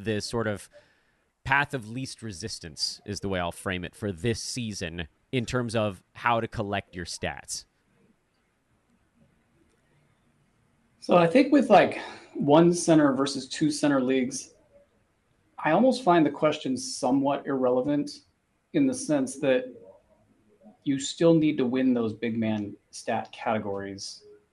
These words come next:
Speaker 2: whether or not you're using them out of a utility slot, or maybe they also qualify at power forward.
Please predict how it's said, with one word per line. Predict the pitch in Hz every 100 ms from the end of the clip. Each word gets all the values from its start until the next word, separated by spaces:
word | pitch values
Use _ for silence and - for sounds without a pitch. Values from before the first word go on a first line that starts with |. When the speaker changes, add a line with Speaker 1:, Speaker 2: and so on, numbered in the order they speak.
| _
Speaker 2:
whether | 120 123 127 123
or |
not | 120 117 120 -
you're | 117
using | 113 123 113 117
them | 113
out | 113
of | 107
a |
utility | 107 101 - 135 131 120
slot, | 110 - 117 113 107 - _ _ _ _ _ _ _ _
or | 131 123 123 120 113
maybe | 139 127 123 123 120 120 120 - - -
they | 123
also | 117 -
qualify | - 131 117 127 117
at | -
power | 120 107
forward. | - 151 139 131 135 127 123 123